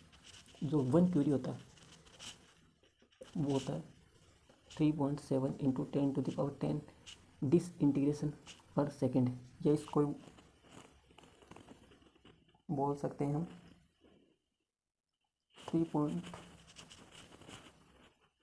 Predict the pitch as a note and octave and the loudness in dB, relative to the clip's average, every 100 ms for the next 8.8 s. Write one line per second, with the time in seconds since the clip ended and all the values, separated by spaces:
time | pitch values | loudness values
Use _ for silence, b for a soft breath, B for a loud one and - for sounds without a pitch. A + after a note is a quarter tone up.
0 | _ _ _ _ _ _ _ _ _ _ | _ _ _ _ _ _ _ _ _ _
1 | _ _ _ _ _ _ _ _ _ - | _ _ _ _ _ _ _ _ _ -2
2 | D#3 D3 C#3 D#3+ D#3+ D#3+ D#3 D3 C#3 - | 2 4 4 0 0 -2 -2 -2 -4 -8
3 | - - - - - D3 C3+ D#3 D#3 C3+ | -20 -20 -20 -20 -10 -4 -2 0 -2 -4
4 | - - - - - - - C#3+ C#3+ D3 | -12 -20 -20 -20 -20 -20 -4 0 2 0
5 | C#3+ D3 D3 - F3 D3+ C3+ D#3+ D3 C#3 | 0 2 2 0 -2 0 0 2 0 0
6 | - - C#3+ D#3+ D#3 D3 - - D3 C3+ | -6 0 2 4 2 -2 -4 -2 0 0
7 | D#3+ B B B B - C#3+ B2+ B2+ F3 | -2 B B B B 0 2 4 4 4
8 | E3+ D3 C#3+ D3 C#3 C#3+ D3 C#3 | 4 2 0 -2 -2 -2 -2 -4